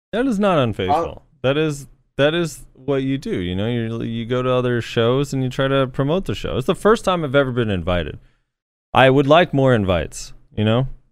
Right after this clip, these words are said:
Speaker 2: I just, I just wanna point out, I have been the most adamant defender of Tim Allen on this podcast, and you got invited and I didn't? Okay,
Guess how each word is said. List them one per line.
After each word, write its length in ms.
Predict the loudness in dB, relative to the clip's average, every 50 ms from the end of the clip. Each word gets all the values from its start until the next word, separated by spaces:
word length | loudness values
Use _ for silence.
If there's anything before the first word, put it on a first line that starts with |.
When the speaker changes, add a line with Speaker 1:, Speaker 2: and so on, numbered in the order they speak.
| _ _ _ 0
Speaker 2:
I 80 | 0 0
just, 260 | 2 0 -2 -4 -6 -6
I 200 | -2 -2 0 0
just 200 | 0 -2 -4 -4
wanna 220 | -4 -2 -2 -2 -2
point 260 | -2 -2 -2 -2 0
out, 380 | 0 0 0 -2 -4 -6 -8 -8 -4
I 480 | -2 0 2 2 2 0 -2 -6 -10 -14 _
have 220 | -4 -4 -4 -2 -2
been 180 | -2 -2 -2
the 80 | -2 -6
most 440 | -4 -2 -2 -2 -2 -4 -8 -12 _
adamant 500 | -2 0 0 0 0 -2 -4 -6 -10 -10 -14 _ _ -16
defender 680 | -10 -8 -8 -8 -8 -8 -8 -6 -6 -4 -2 -2 -2 -2
of 160 | -2 -4 -8
Tim 280 | -10 -10 -8 -8 -6 -4
Allen 340 | -4 -4 -4 -6 -6 -8 -6
on 240 | -6 -6 -6 -6
this 240 | -8 -8 -10 -10 -12
podcast, 720 | -12 -8 -4 -4 -4 -4 -4 -8 -6 -4 -4 -6 -6 -8 -8 -6
and 260 | -6 -4 -4 -6 -6 -8
you 380 | -10 -4 -2 0 0 0 0
got 320 | 0 0 0 0 0 -2 -4
invited 600 | -6 -8 -8 -4 -2 0 0 0 0 0 -2 -2
and 100 | -4 -6 -6
I 240 | -8 -6 -4 -2 -4
didn't? 560 | -4 -6 -8 -8 -8 -6 -6 -8 -10 -10 -12 -16 -20 -20 _ _ _ _
Okay, 680 | 0 2 2 2 0 -4 -8 -6 -6 -6 -6 -8 -8